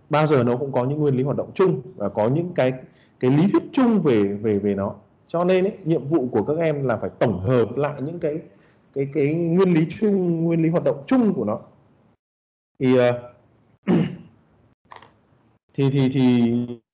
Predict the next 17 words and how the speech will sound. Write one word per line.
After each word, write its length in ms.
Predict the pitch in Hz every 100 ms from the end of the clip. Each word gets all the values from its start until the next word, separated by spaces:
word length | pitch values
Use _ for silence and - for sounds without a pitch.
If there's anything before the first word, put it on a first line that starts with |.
| _ 120 120 135 135
ờ, 520 | 123 117 113 113 -
cái 100 | 160
nhiệm 160 | 226 240
vụ 220 | - 311
của 160 | 135 104
các 140 | 180
em 320 | 185 170 170 175
ấy 60 | 139
là 260 | 127 120
phải 140 | 110 101
tìm 320 | 156 151 139
ra 240 | 160 151 139
cái 80 |
nguyên 240 | 139 147 139
lý 120 | 131
chung 280 | 139 151 131 131
đấy, 360 | 120 107 110